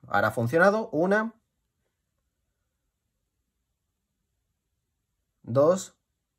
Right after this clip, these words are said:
esto tenía doble toque aquí, ¿no? Sí. Tres,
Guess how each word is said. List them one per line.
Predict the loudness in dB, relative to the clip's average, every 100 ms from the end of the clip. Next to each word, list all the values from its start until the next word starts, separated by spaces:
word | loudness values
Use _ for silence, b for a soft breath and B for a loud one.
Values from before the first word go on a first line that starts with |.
| _ _ _ _ _ _ _ _ _ _ _ -14
esto | -12 -12 -8
tenía | -4 -2
doble | -2
toque | -6 -12
aquí, | -12 -14
¿no? | -14
Sí. | -16 -18 _ _ b b b b b b b _ _ _ _ _ _ _ _ _ _ _ _ _ _ _ _
Tres, | 2 4 2 -2